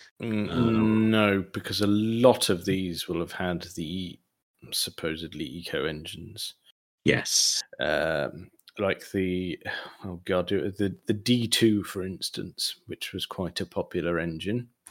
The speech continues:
Speaker 2: Yeah.
Speaker 1: Uh, which is firmly a P S A engine.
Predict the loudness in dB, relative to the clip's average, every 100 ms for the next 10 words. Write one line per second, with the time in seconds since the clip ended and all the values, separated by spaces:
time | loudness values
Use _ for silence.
0 | _ 8 8 8 -2 _ _ _ _ -2
1 | 2 4 4 0 -4 _ _ _ _ _
2 | _ _ _ 2 4 2 0 -4 _ _
3 | 4 4 4 -6 _ -6 -4 -2 4 8
4 | 10 8 6 0 0 0 -6 _ _ _
5 | _ -4 -2 2 4 4 4 2 2 2
6 | 0 -2 -4